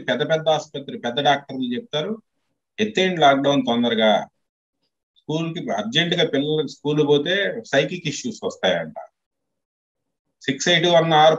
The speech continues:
కొట్టి బ్రెయిన్ టిష్యూ డ్యామేజ్ అయితే ఏ ఇష్యూస్ వస్తాయండి? అప్పుడు రావా? ఇప్పుడు వస్తే కొంచెం అవసరమైతే ఒక, ఒక సర్టెన్ పీరియడ్ లో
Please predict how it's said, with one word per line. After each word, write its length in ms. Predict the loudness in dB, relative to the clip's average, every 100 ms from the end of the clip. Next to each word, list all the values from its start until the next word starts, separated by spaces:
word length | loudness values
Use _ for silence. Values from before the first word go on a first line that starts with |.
| -2 0
కొట్టి 300 | 0 0 -4 0 4
బ్రెయిన్ 260 | 4 4 -2
టిష్యూ 240 | -2 -4 2
డ్యామేజ్ 320 | 4 4 2 0
అయితే 180 | 0 -2 -2 0
ఏ 40 | 0
ఇష్యూస్ 260 | -2 -6 -6
వస్తాయండి? 480 | -6 -2 -2 -2 -4 -4 -14 _ _ _ _ _ _ _ _ _ _ _ _ _ _ _ _ _ _ _ _ _ _ _ _ _ _ _ -6
అప్పుడు 160 | -2 2 6
రావా? 240 | 6 6 2 -4 _ _ _ _ _ _ _ -16
ఇప్పుడు 260 | -12 -4 -2
వస్తే 240 | -2 -2 -2 -2 -8 _ _ _ _ _ _ _ -6
కొంచెం 240 | -6 -2 -2 0 0
అవసరమైతే 600 | -2 -4 -4 -4 -4 -4 -6 -10 _ _ -8
ఒక, 160 | -4 -2 -2
ఒక 100 | 0 0 -2 -4
సర్టెన్ 340 | -8 -6 -8 -6
పీరియడ్ 320 | -4 -4 -4
లో 80 | -6